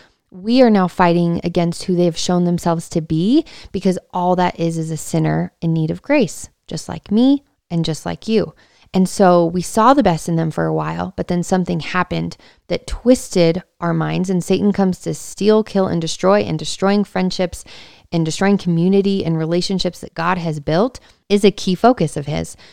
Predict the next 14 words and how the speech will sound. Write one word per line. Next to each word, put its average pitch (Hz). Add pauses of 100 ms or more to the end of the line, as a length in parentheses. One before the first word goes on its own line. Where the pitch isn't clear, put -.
(340)
We 208
need 208
to 170
remember 170
that 170
we're 170
not 180
fighting 180
against 170
people, -
but 180
against 170
sin 170
and 165